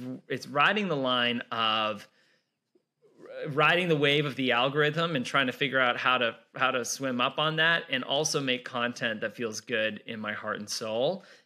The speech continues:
And so it'll, it'll be playing out those two things and hopefully finding a good voice in that. I've sort of gone in and out of what I like about the YouTube channel, and, um, making YouTube content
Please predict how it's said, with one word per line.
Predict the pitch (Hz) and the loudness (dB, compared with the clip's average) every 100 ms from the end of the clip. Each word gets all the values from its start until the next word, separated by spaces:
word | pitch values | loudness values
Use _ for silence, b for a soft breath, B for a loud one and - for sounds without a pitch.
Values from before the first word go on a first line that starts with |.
| B | B
And | 117 110 | -4 -2
so | 104 127 117 113 113 113 | -4 0 2 2 0 0
it'll, | 123 120 120 - | 2 2 0 -2
it'll | 131 120 113 | 0 0 -2
be | - 123 120 | -4 -2 -2
playing | 117 _ - 160 147 139 | -4 _ -4 -2 0 0
out | 127 | -2
those | 127 120 | -2 -8
two | - 135 120 | -6 -8 -6
things | - 117 110 110 98 | -2 -2 -2 -6 -10
and | 113 | -12
hopefully | 113 165 170 151 127 117 | -10 -8 -8 -6 -6 -6
finding | - 110 113 113 107 107 104 | -8 -6 -4 -4 -6 -8 -10
a | 113 | -12
good | 117 107 | -10 -12
voice | 113 107 107 107 | -6 -6 -6 -8
in | 104 | -10
that. | 101 92 - | -8 -8 -8
I've | 113 - b b | -8 -10 b b
sort | - 185 | -6 -4
of | 147 | 0
gone | 151 143 139 | 2 2 2
in | 139 | 0
and | 131 | 0
out | 123 127 127 | 2 2 2
of | 113 - | 0 -6
what | 127 127 127 | -6 0 2
I | 117 | 2
like | 110 120 | 0 -2
about | 139 127 127 | -2 -2 -2
the | 135 | -2
YouTube | 127 127 127 127 135 | -4 -2 -4 -6 -8
channel, | - 127 131 151 175 | -6 -4 -4 -2 -2
and, | 120 110 b b b _ | -2 -6 b b b _
um, | 113 107 104 104 101 101 _ - | -6 -2 0 -2 -6 -10 _ -6
making | 135 131 131 | -4 -2 -4
YouTube | 127 135 - | -4 -6 -10
content | 131 117 113 127 117 | -4 -4 -2 -2 -2